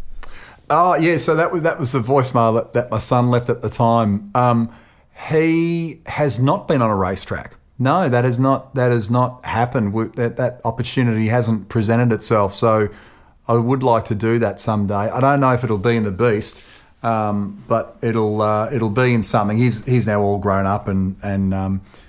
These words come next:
twenty-one, and, uh, you know, <laughs> when I listen to that voicemail now, I have to remind him that it's actually, it's actually him.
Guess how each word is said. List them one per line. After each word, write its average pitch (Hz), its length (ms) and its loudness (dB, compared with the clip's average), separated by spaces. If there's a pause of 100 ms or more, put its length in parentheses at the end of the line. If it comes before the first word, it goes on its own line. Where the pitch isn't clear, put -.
(200)
twenty-one, 107 640 0
and, 98 240 -2 (540)
uh, 98 720 -4 (120)
you 110 120 -6
know, 95 140 -4 (300)
<laughs> - 340 -20
when 131 100 4
I 117 60 4
listen 135 240 0
to 120 60 4
that 107 120 -2
voicemail 113 560 0
now, 110 240 2
I 104 60 2
have 110 140 -4
to 110 100 -2
remind 104 320 2
him 101 80 0
that 101 100 -2
it's - 140 -4
actually, 104 460 -2 (480)
it's 107 140 -6
actually 107 380 -2
him. 107 340 0